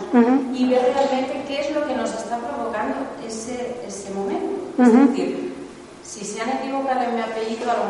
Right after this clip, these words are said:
Speaker 2: mejor no es problema de que se ha equivocado, es que está ocurriendo para que yo me dé cuenta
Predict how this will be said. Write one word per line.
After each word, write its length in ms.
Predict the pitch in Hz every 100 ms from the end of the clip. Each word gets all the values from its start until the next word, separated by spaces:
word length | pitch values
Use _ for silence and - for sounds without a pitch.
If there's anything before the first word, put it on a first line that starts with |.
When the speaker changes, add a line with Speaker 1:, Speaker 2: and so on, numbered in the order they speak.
| 196
Speaker 2:
mejor 400 | 233 247 - - - - - 208 220
no 60 |
es 60 | 233
problema 440 | 226 220 226 233 180
de 180 | 175
que 80 | 170
se 140 | 170 196
ha 20 |
equivocado, 520 | 180 170 160 156 151 156 185
es 100 | -
que 100 | 202
está 220 | - 240
ocurriendo 760 | 262 262 254 247 247 247 233 233 - 185
para 200 | 175 185
que 180 | 185
yo 140 | 214 254
me 140 | 269
dé 120 | 233 240
cuenta 480 | 240 247 247 214